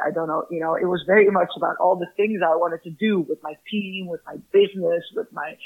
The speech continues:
you know, with new projects and everything. And in this first session, she sort of asked me, like, "Okay, but to be honest, I think, you know, your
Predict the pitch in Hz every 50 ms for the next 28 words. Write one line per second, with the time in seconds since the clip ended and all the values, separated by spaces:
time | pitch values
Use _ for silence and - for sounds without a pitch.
0 | - - - - - 175 170 165 165 160 175 170 185 190 208 226 220 190 - -
1 | 202 185 185 180 - 175 165 165 165 - 175 170 170 165 165 160 156 - 143 -
2 | 151 156 160 160 165 165 170 170 - - - 175 170 165 - - 226 240 - -
3 | 165 160 - - 170 - - 165 156 160 - - - - 160 160 170 170 - 160
4 | 156 151 156 156 143 147 - _ - - - - 180 175 170 165 160 160 _ -
5 | - 175 160 165 160 - 175 185 180 165 156 - - 147 151 - - 180 165 151
6 | 156 _ - - - - - - - _ _ - 156 151 151 151 156 151 156 156
7 | 156